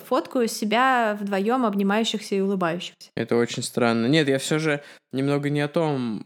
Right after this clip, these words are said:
Speaker 2: Ну, то есть это он в ретроспективе пытался спихнуть вину за убийство на Карлу? Или это такой реально способ,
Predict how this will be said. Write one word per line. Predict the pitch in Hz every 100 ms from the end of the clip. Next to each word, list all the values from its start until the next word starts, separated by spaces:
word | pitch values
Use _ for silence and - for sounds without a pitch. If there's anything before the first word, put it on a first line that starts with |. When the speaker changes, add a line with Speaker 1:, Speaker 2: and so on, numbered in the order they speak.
| -
Speaker 2:
Ну, | 120 123
то | 123
есть | -
это | 135 139
он | 143 143 131 117
в | 131
ретроспективе | 139 151 131 - 135 - 170 160
пытался | 139 135 135 143 -
спихнуть | - 135 - 147 143
вину | 131 147
за | 143 139
убийство | 120 135 147 - 131
на | 120
Карлу? | - 135 180 214 165 117 - _ _ _ -
Или | 135 139
это | 135 139 135 127 123 120 113 110 110 - _
такой | 127 - 135 127 127 120 117 113 113
реально | 120 120 127 117
способ, | - - 127 127 131